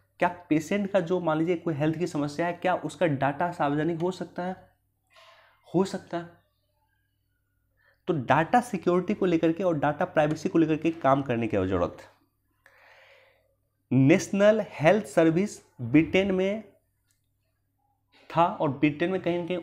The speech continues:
असफल रहा। ये जो व्यवस्था हम इंडिया में करने वाले हैं, इससे पहले ब्रिटेन में था, तो ब्रिटेन में ये चीज़ें असफल रहा है।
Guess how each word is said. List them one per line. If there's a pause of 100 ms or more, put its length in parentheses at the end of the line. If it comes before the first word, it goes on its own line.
असफल
रहा। (180)
ये
जो
व्यवस्था
हम
इंडिया
में
करने
वाले
हैं,
इससे
पहले
ब्रिटेन
में
था, (340)
तो
ब्रिटेन
में
ये
चीज़ें
असफल
रहा
है।